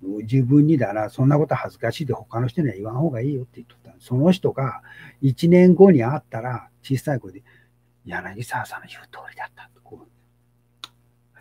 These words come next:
<laughs> それ、トヨタのさ、トヨタの工場の、どっちか言うと出世コースの人なんだ。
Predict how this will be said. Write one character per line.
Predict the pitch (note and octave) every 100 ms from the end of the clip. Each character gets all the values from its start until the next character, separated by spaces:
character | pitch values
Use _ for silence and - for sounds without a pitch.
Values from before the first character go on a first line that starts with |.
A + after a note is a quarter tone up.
| _ _ _ _ -
<laughs> | A3 -
そ | - G3
れ、 | F#3 - A3+ - -
ト | - D#4
ヨ | - G3+
タ | - C3
の | A#2
さ、 | A#2 A#2 - G3 A3 F#3+ -
ト |
ヨ | G#3+ G#3+
タ | E3
の | C3
工 | - E3+ F3+
場 | E3 F3+ C3+
の、 | C3+ B2+ G#2 _ _ B2+
ど | D3
っ | C#3
ち | A#3
か | G3
言 | D3
う |
と | B2+ B2+
出 | - C#3+
世 | - F#3+
コ | G#3 G3+
ー |
ス | F3+
の | G2
人 | - F#2+
な | F2
ん |
だ。 | F2+